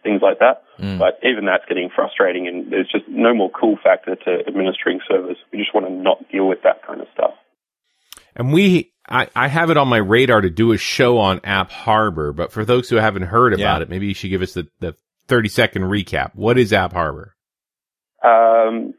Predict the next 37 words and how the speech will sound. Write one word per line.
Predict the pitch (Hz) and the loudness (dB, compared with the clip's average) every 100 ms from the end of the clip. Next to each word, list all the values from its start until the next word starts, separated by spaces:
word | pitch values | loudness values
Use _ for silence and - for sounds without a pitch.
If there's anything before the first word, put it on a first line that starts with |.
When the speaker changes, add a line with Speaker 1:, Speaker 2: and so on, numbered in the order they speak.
| _ | _
Speaker 1:
all | 131 | 4
right. | 120 - - | 4 2 -4
If | 127 - | -4 0
you're | 123 120 113 110 110 _ _ | 2 4 4 2 0 _ _
familiar | 131 131 147 | -2 0 2
with | 131 - - - | -2 -4 -20 -6
Heroku | 117 113 - 131 | 0 2 2 -2
and | 117 | -4
the | 104 | 0
Ruby | 120 131 123 | 0 2 2
world, | 127 156 - - - | 2 2 0 -10 -10
it's | 101 - - | -10 -10 -2
Heroku | 107 110 - - | 0 0 -4 -10
for | |
dot | 104 104 | -6 -4
net. | 120 147 - | -2 -2 -4
If | 110 - | -8 -4
you're | 107 | 0
not | 123 - - | 0 0 -4
familiar | 120 110 104 | -2 0 0
with | - | 2
those, | 101 127 - _ _ _ _ _ _ _ | 2 2 -2 _ _ _ _ _ _ _
it's | 113 107 - | -4 -4 -2
the | 120 | 2
idea | 110 104 117 123 | 4 2 0 2
of | 117 101 95 - | 2 0 -4 -6
using | 113 110 110 104 101 - - | -4 0 0 0 -4 -6 0
a | 98 101 101 98 - _ | 2 2 0 -4 -10 _
distributed | 107 - 139 139 113 | -12 0 2 2 0
version | 117 113 - 113 | 0 -2 -4 -12
control | 110 - 120 120 | -8 2 2 2
system, | - - 226 - | -6 -8 -10 -2
such | - - | -4 -2
as | - - | -10 -8
Git | - 117 - _ | -4 -4 -6 _
or | - 202 | -2 -2
Mercurial. | 208 - 160 143 208 | -2 -6 -4 -2 -4